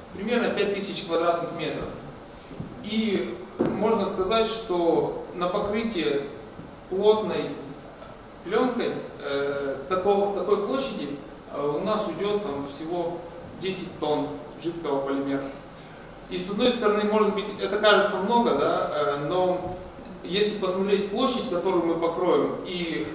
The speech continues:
толщину плёнки порядка, э, трёх миллиметров, то это получается, э, просто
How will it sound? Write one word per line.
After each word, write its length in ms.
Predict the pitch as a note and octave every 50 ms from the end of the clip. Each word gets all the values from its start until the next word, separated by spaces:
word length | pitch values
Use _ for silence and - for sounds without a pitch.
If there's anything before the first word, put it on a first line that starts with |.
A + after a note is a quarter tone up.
| - - - - - -
толщину 420 | - F#3 F#3 - - G3+ G3+ G3+ G3+ G3
плёнки 540 | F#3+ G#3+ A#3+ B3+ - - - - - - -
порядка, 640 | E3+ E3+ E3+ F3+ F3+ - - - E3 - - - - - - - - -
э, 160 | - - D3+ -
трёх 260 | F#3 F#3+ F3+ - -
миллиметров, 540 | D#3+ D#3 E3 E3+ E3+ E3+ D#3+ - - - - - - - - - - - - - - - -
то 440 | F#3 F#3+ G3+ G3+ G3 F#3+ - - -
это 120 | - F#3+ F#3+
получается, 1040 | - - F3+ F3 F3 F3+ - G3+ G3+ G3 - - - - D#3+ D3+ C#3+ D3 C#3 C#3 C3+ - D3
э, 240 | C#3+ C#3 C#3 C#3+ C#3+ C#3+ - -
просто 720 | F#3+ G3 F3+ - - F3 E3 D#3+ D3+ C#3+ D3 C#3+ C#3+